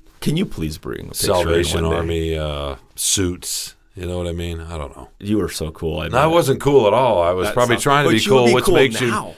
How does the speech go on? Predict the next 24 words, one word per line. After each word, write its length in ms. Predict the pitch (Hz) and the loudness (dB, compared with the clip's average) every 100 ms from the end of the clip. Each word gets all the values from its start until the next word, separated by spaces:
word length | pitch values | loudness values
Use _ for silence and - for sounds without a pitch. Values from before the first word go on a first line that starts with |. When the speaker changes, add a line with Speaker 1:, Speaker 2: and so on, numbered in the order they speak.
| - | -12
Speaker 2:
which 220 | 113 110 120 | -4 -2 0
makes 240 | 113 - | -2 0
you 60 | 104 | 0
not 260 | 123 101 | 0 -2
cool. 340 | - 87 71 69 | -4 -4 -4 -2
Speaker 1:
You 160 | 127 143 | 4 6
would 100 | 160 | 6
have 80 | 123 | 4
been 180 | 117 - | 2 0
amazing. 880 | 98 101 107 131 143 123 104 73 80 | -2 0 2 4 2 0 -2 -4 -10
Speaker 2:
The 160 | 107 127 | -2 4
only 180 | 190 196 | 4 4
cool 220 | 170 160 | 4 4
thing 160 | 139 123 | 4 2
I 100 | 110 | 0
had 160 | 120 | 0
back 160 | 104 92 | 0 -2
in 100 | 92 | -4
those 200 | 90 78 | -6 -4
days, 240 | 90 80 | -4 -2
real 160 | 98 87 | -2 -2
quickly, 340 | 104 95 92 | -4 -6 -6
was 220 | 85 80 | -8 -8
a, 100 | 85 | -8